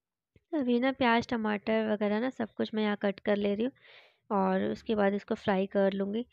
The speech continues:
क्योंकि सूखी सब्जी से ना खाए नहीं जाते और कोई गीली सब्जी हो तो, तो आराम से खाए जाते हैं चावल। तो इस वजह से फ्राई कर लूँगी, तो फ्राई हो जाएंगे तो वैसे ही टेस्टी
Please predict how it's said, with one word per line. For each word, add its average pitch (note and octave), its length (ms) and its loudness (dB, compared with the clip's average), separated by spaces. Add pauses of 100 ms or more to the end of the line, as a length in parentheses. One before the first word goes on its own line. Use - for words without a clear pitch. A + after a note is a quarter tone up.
(420)
क्योंकि B3 240 2
सूखी C4+ 300 -2
सब्जी B3 320 -2
से B3+ 160 0
ना C4 180 -2
खाए G#3+ 300 0
नहीं A3 140 -4
जाते G3+ 380 -2 (580)
और G3+ 360 2
कोई A#3 220 0
गीली A3+ 260 -2
सब्जी A#3 300 0
हो A#3+ 60 4
तो, A#3+ 100 0
तो A#3+ 120 -2
आराम G#3 220 0
से A#3+ 140 -4
खाए G3 240 -2
जाते G3+ 260 0
हैं G3+ 100 2
चावल। G3+ 340 0
तो A3+ 120 0
इस A3+ 200 0
वजह A3 120 -2
से A#3 140 -2
फ्राई G#3 300 0
कर G#3+ 160 2
लूँगी, G#3+ 220 -2
तो B3+ 140 -2
फ्राई G#3+ 280 0
हो A3 80 2
जाएंगे G#3+ 260 2
तो A#3 120 -4
वैसे A3 280 -2
ही A3+ 120 0
टेस्टी A3 460 0